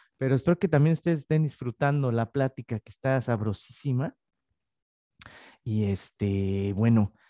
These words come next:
si no, vamos a darle un poquito más de tiempo. Pero, ¿cómo ven? ¿Cómo va? Ya ven que no solamente soy yo, como, como, como también hay mexicanos que también han sufrido la misma situación que,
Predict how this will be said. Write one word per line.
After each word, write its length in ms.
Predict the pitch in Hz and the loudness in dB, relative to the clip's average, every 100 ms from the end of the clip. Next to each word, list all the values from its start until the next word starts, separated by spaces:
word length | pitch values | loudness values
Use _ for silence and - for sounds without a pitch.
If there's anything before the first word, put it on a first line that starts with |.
| _ _ _ | _ _ _
si 240 | - 113 | -2 2
no, 360 | 113 123 139 220 | 4 4 2 0
vamos 360 | 160 156 156 | -2 -4 -4
a 80 | 131 | -4
darle 320 | 120 127 139 | -2 -2 0
un 80 | 139 | 0
poquito 260 | 123 131 127 | -2 -4 0
más 180 | 127 120 | 0 0
de 100 | 107 | -4
tiempo. 540 | - 117 113 180 - _ _ _ _ _ _ | 0 0 2 -2 -8 _ _ _ _ _ _
Pero, 880 | 117 113 113 110 113 113 110 110 107 | -8 -4 -2 0 0 0 -2 -2 -4
¿cómo 260 | 143 156 143 | -4 -2 -2
ven? 220 | 156 156 | -2 -2
¿Cómo 260 | 156 160 | -2 0
va? 380 | 147 151 147 - _ _ _ - | 2 2 2 -4 _ _ _ -10
Ya 200 | 117 160 | -4 0
ven 180 | 185 208 | 2 2
que 100 | 190 | 6
no 140 | 180 | 6
solamente 540 | 180 196 180 175 175 151 | 6 4 6 4 2 -2
soy 200 | 165 151 | -4 -2
yo, 320 | 123 160 269 | -4 -4 -6
como, 280 | - 156 170 | -2 0 0
como, 360 | - 160 165 160 | -2 -2 -2 -4
como 340 | 151 165 160 | -6 -4 -4
también 320 | - 117 131 151 | -4 -4 -2 -2
hay 100 | 151 | -2
mexicanos 460 | 123 - 131 139 | -4 -4 -6 -6
que 100 | - | -4
también 300 | 110 113 131 | 0 4 4
han 120 | 139 | 4
sufrido 380 | 131 113 117 131 | 0 -4 -2 -2
la 120 | 131 104 | 0 -2
misma 300 | 113 131 117 | -2 -4 -6
situación 560 | 120 - 98 - 110 | -8 -8 -8 -2 -4
que, 240 | - 104 | -4 -8